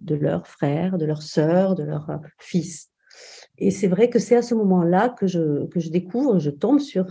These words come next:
euh, ce numéro, Corps migrants aux frontières méditerranéennes de l'Europe, avec, euh, un papier qui, euh,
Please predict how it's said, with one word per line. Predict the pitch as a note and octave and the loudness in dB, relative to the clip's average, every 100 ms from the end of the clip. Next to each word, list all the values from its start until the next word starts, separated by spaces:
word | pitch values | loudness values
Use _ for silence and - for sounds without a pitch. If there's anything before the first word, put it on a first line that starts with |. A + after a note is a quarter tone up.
| - | -4
euh, | D#3+ | -6
ce | D#3+ F#3+ | -4 2
numéro, | F#3 F3+ C#3 D3 F#3 D#4 _ _ _ _ - | 4 6 2 -2 -4 -8 _ _ _ _ -2
Corps | F#3 F#3 | 0 4
migrants | F#3 D3 D#3 F#3+ | 4 2 0 -2
aux | F#3+ | -2
frontières | - D3+ E3+ E3+ | -4 -6 -4 -2
méditerranéennes | E3+ D#3+ F3 D#3 D#3 D3+ E3 | -2 -4 -6 -4 -2 0 0
de | E3+ | 0
l'Europe, | D3 B2+ C3 - _ _ _ - _ _ _ - | -2 -6 -10 -16 _ _ _ -20 _ _ _ -8
avec, | D3+ D#3+ E3+ - F3+ | -2 0 0 -2 -6
euh, | D#3+ C#3+ C3+ - - - D3+ _ _ _ | -4 -2 -4 -6 -10 -16 -20 _ _ _
un | - D3 | -8 -6
papier | D3 D3 - E3+ G#3 | -6 -6 -2 0 0
qui, | - - C#3+ C#3 | -4 -12 -6 -4
euh, | C3 C3+ | -4 -4